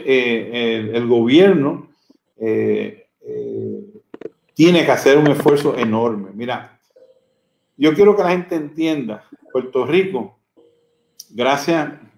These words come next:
al gobernador Rex, Rex Tocqueville, ¿ok? Y eso es historia antigua y medieval para la mayoría de la audiencia que está aquí.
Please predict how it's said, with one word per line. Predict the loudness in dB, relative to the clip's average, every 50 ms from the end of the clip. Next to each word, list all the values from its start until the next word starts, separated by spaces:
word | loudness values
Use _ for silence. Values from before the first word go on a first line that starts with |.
| -14 -8
al | -8 -6 -2
gobernador | -2 0 -2 -2 -2 -2 0 2 2 2 2 2 0 -4 -2
Rex, | 0 2 2 0 -2 -8 -18 -20 _ -2
Rex | 2 2 2 2 0 -8 -14 -16 _ _ _ -2
Tocqueville, | 0 0 0 -2 -4 -4 -4 -4 -8 -14 -20 _ _ _ _ -20 _ _ _ _ _ _ _ _ _ _ _ _ _ _ _ _
¿ok? | -8 -6 -6 -6 -8 -6 -6 -6 -6 -6 -8 -12 -16 -16 -16 -16 -18 _ _ -6
Y | -4
eso | -2 0 0
es | 0 0
historia | 0 -2 0 0 0 0
antigua | 0 0 0 0 0 0 0
y | -2
medieval | -2 -2 -2 -2 0 2 2 2 0 -2 -2
para | -4 -4 -4 -4 -4
la | -4 -6
mayoría | -8 -8 -8 -8 -6 -6 -6 -4 -2 -2 -2
de | -2
la | -4 -6
audiencia | -8 -8 -10 -12 -12 -12 -14 -16
que | -16
está | -16 -14 -14 -14
aquí. | -14 -16 -20